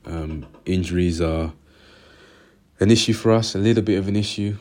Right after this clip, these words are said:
We've got, um, Partey and, um, Tomiyasu out,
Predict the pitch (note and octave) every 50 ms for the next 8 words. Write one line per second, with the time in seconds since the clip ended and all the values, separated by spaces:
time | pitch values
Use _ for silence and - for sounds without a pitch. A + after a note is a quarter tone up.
0 | - - - F2+ F2 F2+ - G2+ F#2+ F2 B1+ E2 F2 F2 F2 E2+ E2+ E2+ E2 E2
1 | - _ _ _ _ _ _ - - F#2+ F2+ F2 F2 - - F#2 F2+ F2+ F2 F2
2 | E2+ E2 D#2+ D#2+ D#2+ D#2+ D#2 - - _ _ _ _ _ _ _ _ _ _ _
3 | _ _ _ - D#2+ D#2+ D#2+ D#2 D#2 D2+ D#2 D#2 D2+ D2+ D2+ D2+ D#2 - _ _
4 | _ _ _ _ _ _ - - _ _ _ _ _ _ _ _ - - F2 E2
5 | E2+ E2+ F2 E2+ E2 - - F2 E2+ E2+ E2+ E2+ - -